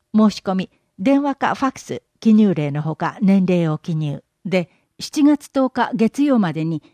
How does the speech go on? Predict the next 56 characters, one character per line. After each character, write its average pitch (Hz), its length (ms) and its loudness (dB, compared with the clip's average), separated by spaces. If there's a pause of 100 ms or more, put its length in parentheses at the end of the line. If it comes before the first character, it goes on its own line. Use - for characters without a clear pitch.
(100)
主 - 140 -12
催 226 420 -2
問 214 160 2
い 196 80 2
合 190 60 0
わ 185 80 -4
せ 185 160 -6
先 165 320 -8
へ。 147 120 -12 (600)
野 220 140 2
球 294 200 -4
観 294 220 0
戦 285 200 0
者 180 160 -4
の 170 140 -4
中 185 240 -4
か 170 140 -6
ら 160 260 -4
定 247 180 2
員 226 240 2
五 226 160 2
名。 139 320 0 (400)
応 285 160 4
募 285 140 0
者 196 160 -4
多 220 160 -4
数 254 180 -2
の 190 160 2
場 180 160 0
合 180 160 0
は - 240 -2
抽 170 180 -4
選。 147 280 -8 (580)
次、 196 280 -2 (320)
日 233 160 6
本 320 220 2
の 311 140 0
歌 285 380 -2
コ 262 100 2
ン 220 80 4
サ 170 140 -8
ー 151 80 -6
ト。 - 200 -8 (400)
み 269 180 4
ん 294 60 -2
な 302 140 -2
で 180 200 0
童 247 200 2
謡 240 320 2
を 202 80 0
歌 226 220 -2
い 208 80 0
ま 208 100 -2
せ 220 160 -4
ん 165 80 -4
か？ - 200 -10